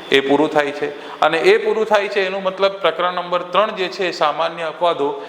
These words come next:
એ પૂરું થાય છે. આ એવા ટાઈપના ગુનાઓ હતા, જેના અંતર્ગત કોઈ પણ પ્રકારનો કૃત-, કૃત્ય વ્યક્તિ કરી નાખે છે, તો પણ સજા ન કરી શકાય, એ અહીંયા પૂરું થાય. એક્ઝામની અંદર માનીને ચાલવું પડે, એકથી બે સવાલ આમાંથી હોય છે, હોય છે ને હોય છે.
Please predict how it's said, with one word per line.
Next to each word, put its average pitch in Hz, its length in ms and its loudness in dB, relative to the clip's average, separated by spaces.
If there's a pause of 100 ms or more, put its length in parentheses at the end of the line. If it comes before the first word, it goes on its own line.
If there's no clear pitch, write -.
(200)
એ 170 80 4
પૂરું 175 340 4
થાય 135 200 2
છે. 131 500 -4
આ 170 140 4
એવા 170 300 4
ટાઈપના 202 420 -4
ગુનાઓ 160 340 0
હતા, 139 360 0 (340)
જેના 160 260 4
અંતર્ગત 170 500 -2 (200)
કોઈ 156 160 2
પણ 175 140 4
પ્રકારનો 165 420 0
કૃત-, 160 380 -8
કૃત્ય 151 300 2
વ્યક્તિ 151 280 0
કરી 170 220 4
નાખે 165 320 -2
છે, 151 120 -6
તો 143 160 0
પણ 151 140 2
સજા 135 320 0
ન 165 160 2
કરી 165 240 -4
શકાય, 123 400 -2 (380)
એ 170 120 4
અહીંયા 139 260 0
પૂરું 131 420 -4
થાય. 104 100 -8 (760)
એક્ઝામની 254 680 4
અંદર 262 320 2
માનીને 233 480 0
ચાલવું 226 400 0
પડે, 220 160 0
એકથી 214 360 -2
બે 202 200 0
સવાલ 196 320 2
આમાંથી 170 420 -2
હોય 139 220 -2
છે, 160 180 -6
હોય 147 260 0
છે 156 180 -2
ને 147 100 -2
હોય 120 240 -2
છે. 107 220 -6